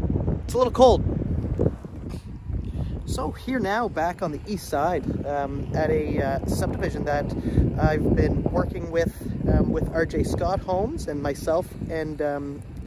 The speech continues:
my business partner in real estate, Mario Ciccolone,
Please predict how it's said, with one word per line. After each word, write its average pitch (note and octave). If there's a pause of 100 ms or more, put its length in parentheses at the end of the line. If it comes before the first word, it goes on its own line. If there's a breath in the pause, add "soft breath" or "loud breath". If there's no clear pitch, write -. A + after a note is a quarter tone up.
(140)
my D3+
business D#3
partner E3
in D3+
real D#3+
estate, D#3
Mario D#3+
Ciccolone, F3+